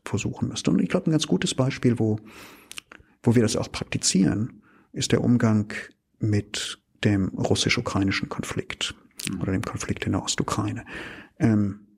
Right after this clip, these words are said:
Speaker 1: das ist ja eins der, der Beispiele, wo es auch Differenzen durchaus gab, schon mit der Obama-Administration in den U S A, ob wir das so richtig machen, ob es richtig ist, dass, dass, ähm, ähm,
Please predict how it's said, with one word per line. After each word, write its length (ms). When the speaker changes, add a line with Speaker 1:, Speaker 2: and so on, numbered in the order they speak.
Speaker 1:
das 140
ist 40
ja 100
eins 200
der, 240
der 140
Beispiele, 440
wo 60
es 80
auch 160
Differenzen 540
durchaus 320
gab, 180
schon 120
mit 120
der 100
Obama-Administration 1120
in 100
den 80
U 60
S 160
A, 140
ob 100
wir 80
das 120
so 80
richtig 340
machen, 220
ob 80
es 120
richtig 360
ist, 180
dass, 180
dass, 380
ähm, 320
ähm, 460